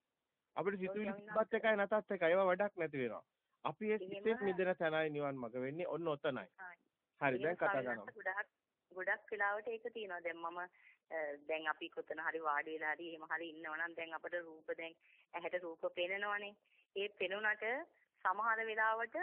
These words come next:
Speaker 2: ඒකේ අර, අ, අරමුණු වල දැන් වෙනද මොකක් හරි එළියේ දැක්කොත් හරි අපේ රූපයක් හරි සද්දයක් හරි ඇහුනම හරි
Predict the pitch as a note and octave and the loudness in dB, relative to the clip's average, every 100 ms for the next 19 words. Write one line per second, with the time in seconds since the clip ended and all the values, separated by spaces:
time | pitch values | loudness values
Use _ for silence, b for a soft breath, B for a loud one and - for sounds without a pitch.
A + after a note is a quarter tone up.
0 | G4 - G3+ G#3+ - B3 G#3+ F3 - - | -2 -2 -2 -2 0 0 2 0 -4 -20
1 | _ F3+ E3+ - E3+ F3+ G3+ G#3 G#3+ G3 | _ 0 2 4 4 2 -2 -6 -6 -4
2 | F#3 E3+ E3+ F#3+ G3 F#3 F#3 - F#3+ G3+ | -2 -2 -2 -2 -4 -4 -4 -4 -4 -4
3 | F3 F3 F#3 F3+ E3 - F3 - F3 E3 | -8 -6 -6 -4 -6 -6 -12 -4 -4 -2
4 | E3+ E3+ E3 E3 E3+ D#3+ - D#3 G3 F3+ | -6 -6 -10 -8 -4 -4 -4 -10 -6 -4
5 | D#3+ D#3+ E3+ - - F3 E3 E3 E3 F3+ | -4 -4 -6 -6 -10 -10 -10 -12 -12 -8
6 | F3+ | -8